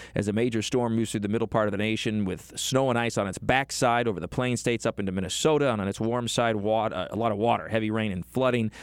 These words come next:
and the potential even for some severe weather from Texas all the way to the Ohio Valley. So that'll be a system that could have a ripple effect as far as airport delays are concerned across the U S this weekend, and a,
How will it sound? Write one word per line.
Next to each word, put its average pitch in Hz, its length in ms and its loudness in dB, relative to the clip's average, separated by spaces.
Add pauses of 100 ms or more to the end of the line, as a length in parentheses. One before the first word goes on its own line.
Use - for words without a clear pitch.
(200)
and 110 80 0
the 98 40 -2
potential 120 380 0
even 110 140 0
for 110 100 2
some 104 240 -4
severe 110 380 0
weather 104 220 0
from 104 160 -4
Texas 120 480 0
all 113 160 4
the 139 80 0
way 113 280 2 (360)
to 117 80 2
the 113 120 4
Ohio 117 440 4
Valley. 120 420 2
So 101 220 -2
that'll 110 240 0
be 110 240 0
a 95 260 -4 (160)
system 131 360 0
that 107 80 0
could 120 120 -2
have 117 140 2
a 104 40 2
ripple 117 300 2
effect 110 320 0
as 101 80 -4
far 117 220 2
as 101 120 -6
airport 127 380 0
delays 104 320 0
are 98 60 -2
concerned 104 360 -2
across 101 340 -2
the 90 100 -2
U 104 200 2
S 101 220 -4 (340)
this 107 280 2
weekend, 107 480 0
and 95 80 -2
a, 92 140 -2